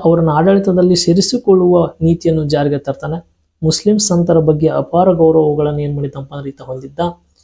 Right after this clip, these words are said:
ಹೀಗಾಗಿ ಆಸ್ಥಾನವು, ಆ,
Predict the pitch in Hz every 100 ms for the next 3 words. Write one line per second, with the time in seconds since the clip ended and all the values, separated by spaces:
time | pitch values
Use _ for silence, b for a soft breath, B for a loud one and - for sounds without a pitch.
0 | _ 160 165 165 208 B B B B _
1 | 135 131 - 196 175 196 - _ _ -
2 | 143